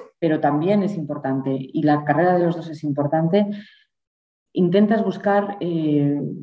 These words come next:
pues como el Tetris, ¿no? Intentas buscar, eh, esa, ese encaje. Y es cierto que, que, pues a lo mejor yo a Mozambique no me hubiese ido, me hubiese ido a Bruselas otra vez, que me encanta,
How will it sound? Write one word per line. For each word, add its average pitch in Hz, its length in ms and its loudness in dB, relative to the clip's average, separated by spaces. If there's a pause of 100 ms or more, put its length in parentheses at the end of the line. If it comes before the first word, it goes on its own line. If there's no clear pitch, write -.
pues - 180 -10
como 156 200 0
el 156 120 -2
Tetris, 151 400 -2
¿no? 180 80 -2
Intentas 175 400 -2
buscar, 170 600 2
eh, 139 640 -2
esa, 208 300 -4
ese 156 180 -2
encaje. 160 480 2 (920)
Y 90 420 -8
es 160 140 -8
cierto 196 400 2
que, 151 280 0
que, 139 440 -2 (540)
pues 147 140 -6
a 147 60 4
lo 139 80 4
mejor 160 360 2
yo 175 80 4
a 180 40 0
Mozambique 175 420 0
no 175 100 0
me 175 80 0
hubiese 175 220 0
ido, 180 140 0
me 170 80 -4
hubiese 165 200 -2
ido 165 100 0
a 156 40 0
Bruselas 160 480 0
otra 156 160 -2
vez, 165 140 -2
que 175 80 -10
me 170 80 -6
encanta, 196 540 0